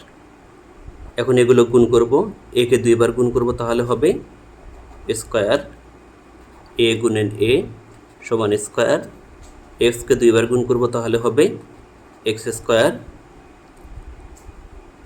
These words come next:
স্কয়ার এক্স স্কয়ার মাইনাস টু এ বি এক্স ওয়াই, টু এ বি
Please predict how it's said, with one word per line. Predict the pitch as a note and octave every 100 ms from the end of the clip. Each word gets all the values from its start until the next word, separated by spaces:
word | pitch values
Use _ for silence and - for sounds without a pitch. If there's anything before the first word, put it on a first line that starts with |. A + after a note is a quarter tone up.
| - - B2
স্কয়ার | - B2+ A#2+ B2 A#2+
এক্স | A#2+ -
স্কয়ার | - A#2+ B2+ F#3 - - - - - - A#2
মাইনাস | A2+ A2 G#2+ - - - - - -
টু | C3+ C#3 C#3 - - - - - B2
এ | A#2+ B2+ - - - - - - - - - A#2
বি | B2 A#2+ A#2+ A#2+ - - - - -
এক্স | A#2 - -
ওয়াই, | G2 F#2 - - - - -
টু | B2+ A#2+ C3 - - - - - A#2 A#2
এ | A#2 B2+ - - - - A2
বি | A#2